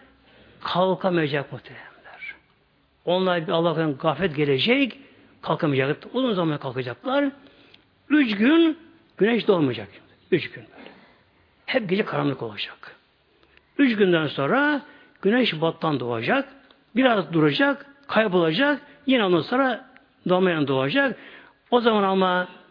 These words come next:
tevbe kapısı kapanıyor muhteremler. Bunu gören o zaman herkes imana girmeye çalışacak.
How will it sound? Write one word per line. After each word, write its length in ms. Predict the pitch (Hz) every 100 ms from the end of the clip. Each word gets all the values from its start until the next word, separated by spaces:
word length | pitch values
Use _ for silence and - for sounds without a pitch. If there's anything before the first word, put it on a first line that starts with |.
| _ _ - - _ _ _
tevbe 280 | - 180 196
kapısı 600 | 165 143 135 269 277 269 - -
kapanıyor 340 | - 135 120
muhteremler. 340 | 107 - - - _ - - - - _ -
Bunu 260 | 185 233 185
gören 200 | 185 185
o 40 |
zaman 300 | 175 180 160 -
herkes 500 | 247 254 - 233 202
imana 340 | 185 180 190
girmeye 300 | 170 180 196
çalışacak. 720 | - 165 165 160 156 160 -